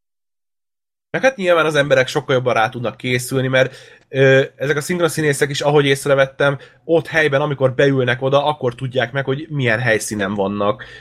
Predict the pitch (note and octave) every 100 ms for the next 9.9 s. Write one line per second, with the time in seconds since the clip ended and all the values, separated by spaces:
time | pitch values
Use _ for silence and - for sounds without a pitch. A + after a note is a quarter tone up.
0 | - - A#2 A#2 A2+ A2+ A2+ - - -
1 | C#3+ C3 A#2+ B2+ C#3 B2+ B2 A2 A2 C3
2 | A#2+ A#2+ A#2 A#2+ A2+ B2+ A#2 B2+ A#2 -
3 | A#2+ A2+ B2 A#2 A#2 - B2 C3 A#2 A2+
4 | B2 B2+ C3 C#3 C3+ - - C3+ E3 -
5 | D#3 C#3+ C3+ _ _ _ _ _ _ _
6 | - D3+ - C#3 A2+ - A#2+ - A#2+ A#2+
7 | A#2 - B2 A#2+ A#2+ A#2+ C3 B2+ A#2+ B2
8 | C3+ B2+ C3 G#2+ A#2 A2 B2+ A#2 G#2+ B2
9 | A#2+ A#2+ A#2 A#2+ A2+ B2 A#2+ A#2+ A#2+